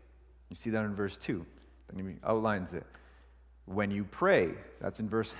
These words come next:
five. And then, "When you fast."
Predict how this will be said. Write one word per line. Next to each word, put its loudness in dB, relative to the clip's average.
five. 2
And -4
then, 0
"When 0
you -2
fast." 0